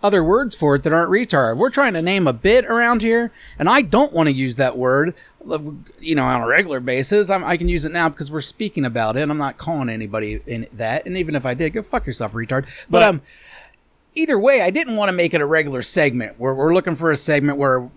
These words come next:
Speaker 1: we omit basically something we did fucking retarded that week and,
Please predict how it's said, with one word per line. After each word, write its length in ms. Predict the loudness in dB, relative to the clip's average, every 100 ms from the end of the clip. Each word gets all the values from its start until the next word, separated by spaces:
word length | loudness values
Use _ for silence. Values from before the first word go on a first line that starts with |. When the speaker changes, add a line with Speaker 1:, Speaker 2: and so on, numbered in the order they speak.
| -2
Speaker 1:
we 160 | 0
omit 320 | 2 2 0 -2
basically 460 | -4 -6 -8 -6
something 420 | -6 -4 -2 -2
we 180 | -2 -2
did 220 | 0 -2
fucking 320 | -4 -6 -4 -8
retarded 480 | -6 -2 -2 -2 -4
that 180 | -6
week 340 | -4 -6 -6 -12 _ _ -4
and, 640 | 0 2 2 0 -2 -4